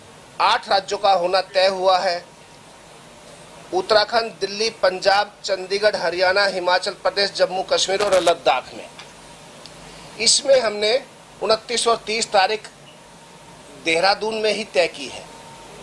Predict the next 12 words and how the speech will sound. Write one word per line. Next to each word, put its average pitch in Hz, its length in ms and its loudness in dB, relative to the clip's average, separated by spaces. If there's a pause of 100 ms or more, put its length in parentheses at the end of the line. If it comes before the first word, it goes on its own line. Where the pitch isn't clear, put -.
(640)
जो 208 160 6
हमारा 185 380 6
प्रदेश 185 680 -2 (100)
किसान 180 320 0
मोर्चे 175 400 2
के 170 120 -2
नेतृत्व 170 480 2
में 175 160 2
होगा, 180 340 0 (920)
और 220 220 6
इसमें 226 340 2
हमने 214 420 2